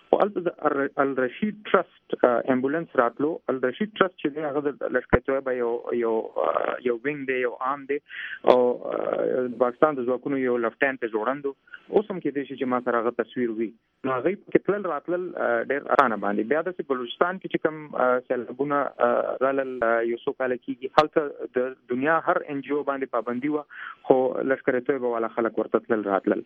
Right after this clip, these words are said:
اوس چې دا بیا، آ، پښتونخوا کې، آه، چې کوم زلزله راغې، نو بیا هم دغسې، آه، پروګرام و. نو، آه، امریکایي، آه،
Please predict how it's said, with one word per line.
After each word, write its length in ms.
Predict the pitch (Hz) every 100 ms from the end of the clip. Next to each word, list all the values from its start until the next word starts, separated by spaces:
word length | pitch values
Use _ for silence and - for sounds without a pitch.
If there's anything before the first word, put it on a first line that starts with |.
| - - -
اوس 140 | 170
چې 420 | - 151 - 135
دا 160 | 123 127
بیا، 400 | 117 151 185 190 -
آ، 120 | 131 131 127 123 113 _ _ _ _ _ _
پښتونخوا 540 | - - - 139 151 151
کې، 400 | - 139 131 139
آه، 140 | 127
چې 120 | 127 131
کوم 140 | 135
زلزله 400 | 127 123 131 131
راغې، 260 | 131 120 131 127 127 135
نو 160 | 127
بیا 240 | 110 113 127 -
هم 140 | 147 156
دغسې، 480 | 151 151 151 -
آه، 440 | 123 131 135 - 139 -
پروګرام 440 | 123 120 127 127
و. 40 | 123 - - - - -
نو، 360 | 208 214 214 208 - -
آه، 580 | 160 143 - 120 123 -
امریکایي، 680 | 143 127 127 196 254 220 -
آه، 420 | 151 143 139 131